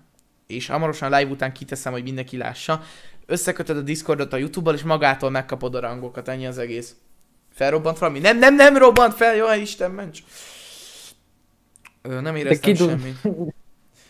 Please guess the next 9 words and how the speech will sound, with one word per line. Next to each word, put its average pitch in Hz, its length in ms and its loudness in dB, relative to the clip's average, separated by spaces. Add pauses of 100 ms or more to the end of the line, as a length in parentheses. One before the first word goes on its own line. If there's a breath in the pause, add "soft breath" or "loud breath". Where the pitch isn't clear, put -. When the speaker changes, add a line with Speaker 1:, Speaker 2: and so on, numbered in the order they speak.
(120)
Speaker 1:
Ö, 139 220 -4
Patrik 202 400 2
Téger, 135 560 -4
nálunk, 143 380 -6
ö, 135 320 -6
Pécset 202 360 -8
majdnem, 143 460 -6
ö, 131 280 -6
megrongálta, 135 1300 -6